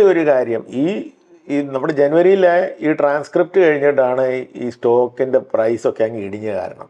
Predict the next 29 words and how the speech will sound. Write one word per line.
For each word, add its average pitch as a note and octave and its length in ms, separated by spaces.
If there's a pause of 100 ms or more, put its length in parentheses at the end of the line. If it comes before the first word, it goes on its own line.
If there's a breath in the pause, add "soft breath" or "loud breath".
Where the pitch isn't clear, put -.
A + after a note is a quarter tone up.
(160)
Because C#3+ 240 (600 loud breath)
ആ - 20 (140)
സ്റ്റോക്കിൻ്റെ D3 540 (120)
ഓണേഴ്സിന് D3 460
മനസ്സിലായി A#2+ 540 (140)
ആ - 20 (140)
പഴയ B2 340 (160)
ഗ്രോത്ത് A#2+ 420
ഇനിയും A#2+ 220
പോകത്തില്ല, G#2+ 380 (260)
അന്നേരം C#3 340 (120)
പ്രോഫിറ്റ് C3 400
അങ്ങ് B2 160
ബുക്ക് G#2+ 220
ചെയ്യാമെന്നുള്ള A#2 460 (100)
രീതിയിലാണ് A2 580 (360)
അവർ A2 180 (360)
ചെയ്തത്. A#2 340 (1300 loud breath)
അല്ലെങ്കിൽ C4+ 320 (120)
നമ്മളിപ്പോൾ C4+ 420
ഒരു B3 140
സ്റ്റോ-, G#3+ 240
ഈ G3+ 80
സ്റ്റോക്ക് G3+ 360
വീണ്ടും F#3+ 280
മേടിക്കു-, E3+ 400
വാ-, D3 240
വാങ്ങുവാണെങ്കിൽ D3+ 760
തന്നെ A#2+ 220